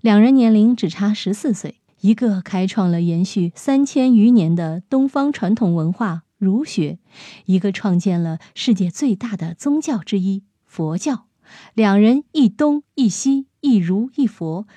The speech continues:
都对世界产生了重大的影响。第四，千古一帝的巧合。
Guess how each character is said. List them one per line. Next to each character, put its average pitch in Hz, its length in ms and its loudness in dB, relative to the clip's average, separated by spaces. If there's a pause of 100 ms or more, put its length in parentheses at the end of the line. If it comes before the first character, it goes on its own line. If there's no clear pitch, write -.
(100)
都 339 200 -4
对 294 140 -4
世 190 220 -4
界 170 340 -8
产 160 260 -6
生 185 220 0
了 160 140 -4 (120)
重 285 200 -2
大 202 280 -6
的 170 120 -8
影 175 200 2
响。 175 220 -4 (1120)
第 220 120 0
四， 202 300 -8 (580)
千 359 300 -4
古 175 160 -4
一 180 220 0
帝 302 160 -2
的 165 100 -4
巧 151 260 -12
合。 170 380 -10